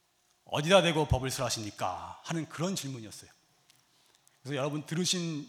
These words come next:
이야기가 오늘 쭉 나-, 다 똑같이 들었는데 저는 그때 사실 뭐 불교에 대해서 거의 잘 모르는 처지고 그냥, 그냥 어떻게 이제 용화사를 와본 건데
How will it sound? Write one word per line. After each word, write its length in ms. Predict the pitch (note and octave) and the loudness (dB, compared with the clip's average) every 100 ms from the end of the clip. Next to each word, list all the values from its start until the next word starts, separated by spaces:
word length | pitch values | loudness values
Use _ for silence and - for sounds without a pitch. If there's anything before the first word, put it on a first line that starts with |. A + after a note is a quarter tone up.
| - | -4
이야기가 280 | D#3+ D3 C#3 | 0 0 0
오늘 140 | C#3 | -4
쭉 140 | D#3+ | -2
나-, 280 | D3 A2+ - | -2 -2 -2
다 220 | - A#2 | 0 2
똑같이 320 | E3 E3+ E3 - | 0 -2 -2 -4
들었는데 440 | B2+ A#2+ G2+ F2+ - _ _ - - _ _ | -6 -8 -10 -14 -18 _ _ -20 -20 _ _
저는 220 | - F3 | 0 2
그때 220 | E3 - F3+ | 2 0 2
사실 420 | F3 F3 D#3+ A#2+ - - - _ _ _ _ | 2 2 -2 -4 -12 -20 -20 _ _ _ _
뭐 240 | - D3+ D3+ - | -8 -6 -6 -8
불교에 240 | - D3 G3 | -6 0 0
대해서 160 | E3+ | 0
거의 180 | - D#3+ | 0 0
잘 160 | D#3+ D3 | 0 0
모르는 360 | C3+ F#3 F#3+ | -2 0 0
처지고 500 | - D#3+ D3 B2+ F#2 - _ _ _ _ _ _ _ - | -2 -4 -6 -8 -10 -16 _ _ _ _ _ _ _ -8
그냥, 340 | D#3 C#3+ C3 | -6 -4 -6
그냥 240 | E3+ F#3+ | -2 0
어떻게 420 | C#3+ C#3+ - F3+ C#3+ | -2 -4 -4 -4 -4
이제 360 | C3 C#3 A#2 | -4 -6 -4
용화사를 400 | A#2+ C#3 C#3 D3 | -2 0 0 2
와본 280 | A#2+ C3+ D3+ | 4 4 2
건데 340 | C3+ A#2 G2+ | -2 -2 -4